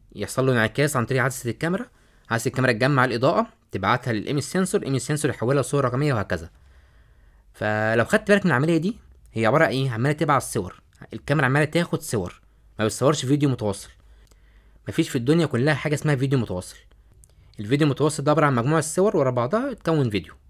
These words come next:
ده هنتكلم عنه في الدرس الجاي على طول لما نيجي نتكلم عن فريم ريت بير سكند. تمام؟ لكن دلوقتي ايه كده، احنا فهمنا نظريه عمل الكاميرا. اللي بيحصل بكل بساطه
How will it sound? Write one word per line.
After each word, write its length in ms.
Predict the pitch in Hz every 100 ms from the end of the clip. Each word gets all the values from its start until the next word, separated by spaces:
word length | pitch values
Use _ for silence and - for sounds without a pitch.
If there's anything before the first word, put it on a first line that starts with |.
| -
ده 80 | 139
هنتكلم 360 | 160 156 185 160
عنه 200 | 180 196
في 80 |
الدرس 300 | 131 123 170
الجاي 260 | 123 151 180
على 120 | 147
طول 160 | 139 196
لما 100 | 160
نيجي 140 | 151
نتكلم 320 | 120 151 165
عن 60 | 131
فريم 240 | - 147
ريت 120 | 139 139
بير 120 | 120
سكند. 280 | - 92 - _ - - _ _ - -
تمام؟ 260 | 98 120 - _ _ - - -
لكن 200 | 117 131
دلوقتي 300 | 131 170 156
ايه 140 | 156
كده، 140 | 156 170
احنا 140 | 156
فهمنا 340 | - 160 175
نظريه 220 | 135 127 139
عمل 180 | 135 127
الكاميرا. 380 | - 107 92 - _ _ - -
اللي 120 | 101
بيحصل 320 | 98 139 - 110
بكل 300 | 101 139 147
بساطه 420 | 120 156 233